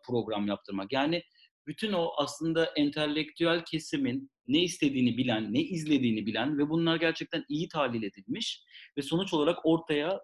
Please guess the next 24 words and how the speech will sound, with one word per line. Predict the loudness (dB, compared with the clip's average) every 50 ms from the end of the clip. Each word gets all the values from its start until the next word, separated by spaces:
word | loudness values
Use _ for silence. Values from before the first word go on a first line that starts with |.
| -6
bunların, | -6 -4 2 2 4 4 4 4 2 2 2 0 -2 -6 _ -4
e, | 0 2 2 2 0 -2 -4 _ _ 0
en | 2
azından | 2 2 2 2 2 2 2 2 4
başladığında | 4 2 2 2 -2 -4 -2 0 0 0 2 2 2
gerçekten | 2 4 2 2 2 -2 -6 -4 -2 -2 -2 -2 -6 _ _ _ -10
içerik | -6 -2 2 2 2 4 4
olarak | 4 4 4 4 2 2 2
girdiğinde | 2 4 4 2 2 0 2 2 2 2 2 0 -2 -4 _ _
sana | -4 0 0 0 0
tüketebileceğin | -2 -4 -4 -4 -2 -2 -2 0 0 0 0 2 2 2 2 2 0 -2 -8 -14 _ -10 -6
kaliteli | 0 0 0 2 2 -2 -2 -2 -4 -8 -10 _ _ _ _
içerik | -6 -4 0 2 2 2 2 0 2
veren | 2 2 2 2 0 -2 -6 -8 _ _ _ _ _ _ _ _ _ -2
bir | 0 0 0 0
platform | 2 2 2 2 2 2 2 4 4 4 4 2 -2 -10 _ _ _
olarak | -6 -4 -4 -4 -6 -8 -8
kurulmuş | -10 -8 -8 -8 -8 -10 -8
Game | -6 -6 -6 -6 -6
Media. | -6 -6 -6 -6 -8 -10 -10 -14 _ _ _ _ _ -20 -20 _ _ _ _ _ _ _
Fakat | _ 0 0 0 2 0 0 -2 -2 -8 -16 _ _ _ -2
Game | 0 2 2 2 2
Media'nın | 2 0 2 2 2 2 0 -2 -4 0
eksisi | 2 2 2 2 -2 -8 -8 -8 -4 -4 -4 -4 -4 -6